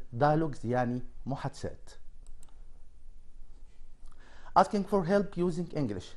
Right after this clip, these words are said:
وازاي احنا طبعًا في language function ازاي نطلب المساعدة، آه، طبعًا و، with correct spelling or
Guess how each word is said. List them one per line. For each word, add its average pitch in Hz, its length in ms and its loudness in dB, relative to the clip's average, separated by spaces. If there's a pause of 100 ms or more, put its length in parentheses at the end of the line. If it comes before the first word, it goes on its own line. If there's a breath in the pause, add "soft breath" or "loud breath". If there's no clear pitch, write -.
(400 soft breath)
وازاي 135 400 4
احنا 165 180 0
طبعًا 139 260 4
في 127 240 2
language 143 360 -2
function 175 380 0 (460 soft breath)
ازاي 120 500 4 (160)
نطلب 147 360 2
المساعدة، 143 600 4 (480 soft breath)
آه، 123 460 6
طبعًا 127 520 6
و، 120 300 4
with 127 240 2
correct 135 360 0
spelling 147 580 2
or 120 180 2